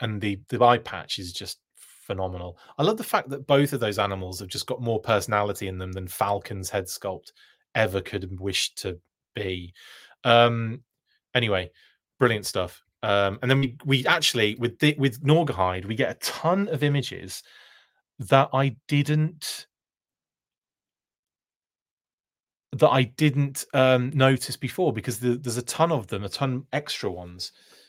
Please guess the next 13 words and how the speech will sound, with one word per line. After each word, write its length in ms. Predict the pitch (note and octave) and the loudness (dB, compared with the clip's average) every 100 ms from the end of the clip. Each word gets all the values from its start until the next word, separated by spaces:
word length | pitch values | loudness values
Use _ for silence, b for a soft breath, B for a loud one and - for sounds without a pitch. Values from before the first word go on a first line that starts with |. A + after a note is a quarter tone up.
| b - | b -4
Um, 680 | A#2 A#2+ A#2 A#2 A2+ A2 G#2+ _ _ _ _ _ _ _ _ _ _ _ _ _ _ _ _ _ _ _ _ _ _ _ _ _ _ _ _ | 0 2 2 0 -6 -12 -16 _ _ _ _ _ _ _ _ _ _ _ _ _ _ _ _ _ _ _ _ _ _ _ _ _ _ _ _
bear 180 | C3+ C3+ | 2 2
with 120 | B2+ | 2
me 100 | B2 | -6
two 680 | A#2+ - - E3 E3 E3 E3 | -10 -12 -8 -4 -4 -4 -6
seconds 1040 | - - F#3 D#3 E3 D#3 E3 A3 B3 C#3+ | -6 -2 -2 0 0 0 -2 -4 -8 -8
while 260 | - C#3+ C#3+ | -4 -2 0
I 80 | C#3 | -2
do 240 | C3+ D3+ | -4 -6
some 200 | C#3+ C#3+ | -4 -4
more 340 | C#3 C#3+ D3 C#3+ | -4 -2 0 -2
of 120 | C3 | -2
this 400 | C3+ C3 - - | -6 -6 -8 -14